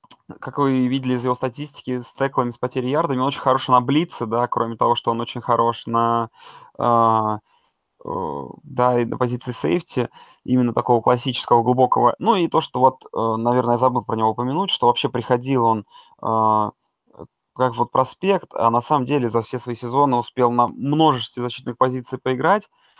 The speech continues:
Но опять же, скорее всего, все его как сейфтер, ну, оценивают, но как, как оно будет, как команда, которая возьмет его, будет использовать, а, э,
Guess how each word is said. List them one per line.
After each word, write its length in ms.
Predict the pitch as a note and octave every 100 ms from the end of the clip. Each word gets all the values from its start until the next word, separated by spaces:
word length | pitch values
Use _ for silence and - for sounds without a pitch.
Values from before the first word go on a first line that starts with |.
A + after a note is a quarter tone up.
| _ -
Но 160 | C3+
опять 260 | D#3 C#3+ A#2
же, 80 | A2
скорее 260 | - B2+ C3
всего, 240 | - B2+
все 180 | A#2 -
его 200 | B2+ A#2 - _ _ _ _ _ -
как 180 | - B2
сейфтер, 560 | - F#3+ - B2 A2+ - _ _ _ _ _ _ _ _ _
ну, 280 | - D#3+ - _ _ _ _ -
оценивают, 680 | - - D#3 C3 A#2 A2+ -
но 340 | D3+ F3 E3+ C#3
как, 180 | C#3+ - -
как 200 | D3 C#3+
оно 180 | C#3+ C#3
будет, 320 | C#3 D3+ C3+ -
как 160 | C3+
команда, 420 | - C3+ C#3 B2 A#2+
которая 240 | B2+ B2
возьмет 200 | B2 B2+
его, 80 | B2
будет 180 | A#2+ C3 B2
использовать, 640 | - C3 B2 B2+ A#2+ A#2 _ _ _ _ _ _ -
а, 540 | A#2 A2 A2+ A2 A2 - _ _ _ _ _ - - _ - _
э, 40 | -